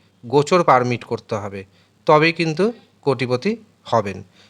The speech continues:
যদি আপনার জন্মছকে কোটিপতি হওয়ার যোগ থাকে, তবে ঊনত্রিশে সেপ্টেম্বর দু হাজার পঁচিশ, হান্ড্রেড পার্সেন্ট গ্যারেন্টি দিচ্ছি আমি, মেষ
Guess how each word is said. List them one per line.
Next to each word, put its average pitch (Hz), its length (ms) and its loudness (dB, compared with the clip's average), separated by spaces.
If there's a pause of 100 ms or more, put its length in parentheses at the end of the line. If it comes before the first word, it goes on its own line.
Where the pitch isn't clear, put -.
(100)
যদি 170 320 2
আপনার 196 300 2
জন্মছকে 156 580 2 (460)
কোটিপতি 165 480 0
হওয়ার 127 280 4
যোগ 147 100 4 (120)
থাকে, 165 220 0 (480)
তবে 143 240 4 (480)
ঊনত্রিশে 185 580 2
সেপ্টেম্বর 139 500 2 (360)
দু 135 160 -2
হাজার 151 280 4
পঁচিশ, 107 320 -10 (420)
হান্ড্রেড 170 340 4
পার্সেন্ট 185 360 2
গ্যারেন্টি 143 360 2
দিচ্ছি 151 320 -4
আমি, 110 240 0 (440)
মেষ 156 260 2